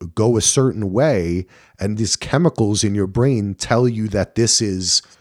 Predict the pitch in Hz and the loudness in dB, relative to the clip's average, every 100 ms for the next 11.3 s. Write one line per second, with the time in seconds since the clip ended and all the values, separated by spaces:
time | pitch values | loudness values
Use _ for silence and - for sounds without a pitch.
0 | _ - 135 123 120 - 98 98 - 117 | _ -2 -2 0 -4 -6 -2 0 2 2
1 | 107 90 87 85 - - - - _ _ | 0 -4 -2 -4 -6 -8 -6 -8 _ _
2 | _ _ - 90 123 - _ 101 95 - | _ _ -4 0 0 -2 _ -2 0 2
3 | 107 113 104 - - 95 87 92 113 101 | 2 0 -2 -2 -4 -6 -6 -4 -2 -2
4 | - 82 73 65 60 - - - - _ | -2 -4 -4 -8 -12 -16 -20 -20 -20 _
5 | 98 95 101 98 107 110 92 143 143 85 | 2 2 0 -2 -2 -2 -2 0 0 -2
6 | 101 92 - _ - 98 110 120 120 113 | -4 -4 -8 _ -8 -2 2 2 2 0
7 | 101 113 - 120 - 98 87 95 113 160 | -4 -4 0 0 0 -4 -2 -2 0 0
8 | 175 175 - - - - _ - 127 127 | 0 -4 -6 -12 -20 -20 _ -4 -2 0
9 | 147 208 240 - 147 131 139 127 123 117 | 2 2 0 0 -2 0 0 0 2 2
10 | - 131 104 117 107 107 156 185 - 104 | 2 0 0 -2 -2 0 0 2 2 0
11 | 67 69 | -4 -12